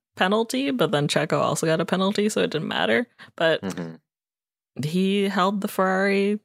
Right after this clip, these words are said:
Speaker 1: back. There was no competition. Thrilled for him.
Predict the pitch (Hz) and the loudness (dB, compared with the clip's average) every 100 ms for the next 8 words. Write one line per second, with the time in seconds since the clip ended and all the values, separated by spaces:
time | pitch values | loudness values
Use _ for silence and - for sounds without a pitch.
0 | _ - 185 202 - - - _ _ _ | _ 0 0 0 -4 -14 -16 _ _ _
1 | _ _ _ _ _ _ _ _ _ _ | _ _ _ _ _ _ _ _ _ _
2 | _ 160 147 156 - 175 175 175 160 156 | _ -4 0 0 0 0 0 0 0 0
3 | 135 - - - - 196 - _ _ _ | -2 -2 -2 0 -2 -4 -10 _ _ _
4 | _ _ _ _ _ _ 175 165 151 - | _ _ _ _ _ _ 0 2 2 -2
5 | 170 50 50 170 | -2 0 0 -2